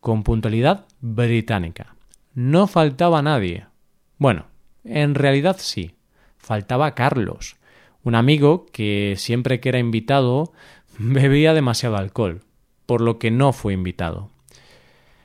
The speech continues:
Esa noche querían disfrutar jugando a juegos de mesa y sin tener que llevar a Carlos a su casa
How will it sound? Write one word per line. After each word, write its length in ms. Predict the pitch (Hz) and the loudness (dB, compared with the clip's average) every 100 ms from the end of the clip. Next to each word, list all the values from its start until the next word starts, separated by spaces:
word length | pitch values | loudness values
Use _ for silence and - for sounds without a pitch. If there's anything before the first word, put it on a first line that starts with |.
| _ | _
Esa 200 | - 151 | -2 4
noche 340 | 156 160 - 147 | 4 6 4 2
querían 280 | 131 135 139 | 2 2 2
disfrutar 480 | 127 - 117 131 | 0 -2 -2 -2
jugando 400 | 139 120 117 120 | -2 -2 -2 0
a 40 | 120 | -2
juegos 300 | 123 123 107 | 0 -2 0
de 100 | 120 | 0
mesa 560 | 139 147 123 127 - - | 0 -2 -2 -4 -6 -6
y 200 | 123 107 | -4 -4
sin 260 | - 107 | -4 -4
tener 400 | 104 107 117 120 | -2 -2 -2 -4
que 160 | - 107 | -8 -6
llevar 260 | 104 101 107 | -4 -2 -2
a 100 | - | 0
Carlos 560 | 117 110 113 127 - - | 0 0 0 -2 -4 -8
a 140 | 92 | -8
su 160 | - 104 | -8 -2
casa 500 | 120 113 107 120 | 0 0 -4 -6